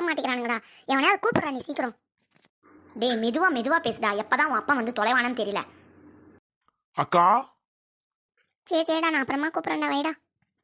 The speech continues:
Speaker 2: ஆ, வாடா தம்பி.
Speaker 3: டேய் ரமேஷ், போலாமாடா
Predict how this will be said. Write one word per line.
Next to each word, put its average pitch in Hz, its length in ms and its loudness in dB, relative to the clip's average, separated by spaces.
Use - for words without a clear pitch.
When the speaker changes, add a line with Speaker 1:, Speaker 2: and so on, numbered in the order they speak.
Speaker 2:
ஆ, 269 100 2
வாடா 285 200 4
தம்பி. 294 220 0
Speaker 3:
டேய் 170 140 4
ரமேஷ், 190 220 0
போலாமாடா 190 340 2